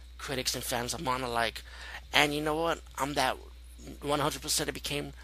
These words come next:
the ninety-nine percent for you guys because I'm the only person that likes it. I'm the little pebble that likes this movie. So Dragon Ball Evolution, if you could clear your mind and sit back on it,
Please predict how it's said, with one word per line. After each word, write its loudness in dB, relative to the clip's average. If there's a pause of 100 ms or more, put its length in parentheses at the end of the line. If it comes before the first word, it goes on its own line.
(140)
the 0
ninety-nine 4
percent -4
for -6
you -6
guys 6
because -6 (420)
I'm 8
the 8
only 4
person 2
that 4
likes 0
it. -2 (480)
I'm 0
the 4
little 4
pebble 0
that 0
likes -2
this -6
movie. -10 (540)
So 2
Dragon 4
Ball 4
Evolution, 2 (440)
if -6
you 4
could 2
clear 6
your 6
mind 6
and 0
sit 0
back 2
on 2
it, 0